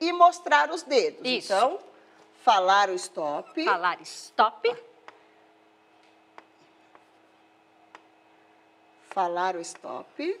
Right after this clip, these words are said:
Speaker 2: Falar stop. E apresentar os dedos?
Speaker 1: Pode ser. Então, ó, falar stop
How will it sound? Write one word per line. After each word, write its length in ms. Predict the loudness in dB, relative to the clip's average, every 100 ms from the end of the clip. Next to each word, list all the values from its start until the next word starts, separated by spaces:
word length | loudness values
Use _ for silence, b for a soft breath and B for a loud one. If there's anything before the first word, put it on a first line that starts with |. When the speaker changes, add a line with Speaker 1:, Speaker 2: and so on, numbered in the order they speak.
| -10
Speaker 2:
Falar 400 | -10 -4 -4 -4
stop. 800 | -12 -20 -4 0 0 0 -2 -2 -8 _ -20 -20 -20 -20 _ _ _ _ _ _ _ _ _ _ _ _ _ _ -4
E 60 |
apresentar 760 | -2 -2 -2 -2 -6 -2 0 0
os 120 | -6
dedos? 600 | -2 0 -2 -8 -18 -16
Speaker 1:
Pode 300 | -14 -12 -12
ser. 220 | -10 -10
Então, 260 | -10 -8 -8
ó, 100 | -8
falar 480 | -10 -8 -4 -4 -6
stop 1120 | -12 -16 -14 -12 -10 -10 -12 -12 -6 -6 -6